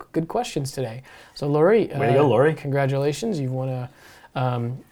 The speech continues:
Speaker 1: uh, a free, uh, A R E and a software tutorial membership for one month. Um, so congratulations. Uh, we'll, we'll be, uh, sharing an email with you as well as the folks who won the free t-shirts,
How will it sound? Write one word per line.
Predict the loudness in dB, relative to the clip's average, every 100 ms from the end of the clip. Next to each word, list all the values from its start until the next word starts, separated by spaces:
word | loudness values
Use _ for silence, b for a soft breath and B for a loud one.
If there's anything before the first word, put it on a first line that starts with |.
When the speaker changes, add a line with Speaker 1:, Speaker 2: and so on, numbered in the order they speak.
| -14
Speaker 1:
uh, | -10 -10 -10
a |
free, | -8 -2 0 0 -2 -6 b b b -14
uh, | -8 -6 -6 2
A | 4
R | 4
E | 4 2 0
and | -4 -4 -2 -4 -6
a | -6 -6
software | -4 -4 -4 -4
tutorial | -6 -4 -4 -2
membership | -4 -4 -6 -8
for | -6
one | -6 -4
month. | -4 -6 -10 B B B B B
Um, | -6 -4 -4 -6 -8 -10 _ _ _ _ -18
so | -6 0 2 2
congratulations. | 0 2 2 0 -4 -4 -6 -6 -10 -14 _ -10
Uh, | -6 -6 -6 -6
we'll, | -4 -2
we'll | -2 -2
be, | 0 0 -2
uh, | -4 -8
sharing | -2 0 2
an | 0
email | 2 2
with | 0 -2
you | 0 2 2
as | 0 -2
well | 0
as | -2
the | -4
folks | -4 -4
who | -6
won | -6 -6
the |
free | -6 -6
t-shirts, | -6 -6 -8 -8 -10